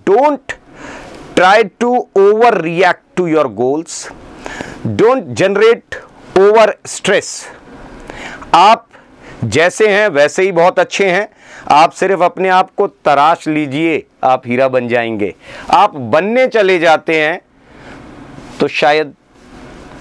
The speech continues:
दूसरी कैटेगरी में चले जाते हैं। Now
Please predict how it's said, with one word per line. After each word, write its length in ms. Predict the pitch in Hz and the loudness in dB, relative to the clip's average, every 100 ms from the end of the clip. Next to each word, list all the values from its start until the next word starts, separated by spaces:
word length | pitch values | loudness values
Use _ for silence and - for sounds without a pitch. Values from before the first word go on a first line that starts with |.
| - - - - | -20 -20 -12 -6
दूसरी 340 | 135 175 180 | -4 -2 -2
कैटेगरी 400 | 151 147 139 139 | -2 -2 -2 -4
में 100 | 135 | -4
चले 240 | 131 113 107 | -4 -4 -4
जाते 300 | 95 - 87 | -4 -4 -8
हैं। 140 | - - - - - - - - 151 | -10 -18 -20 -20 -20 -20 -20 -6 0
Now 280 | 202 302 | 2 2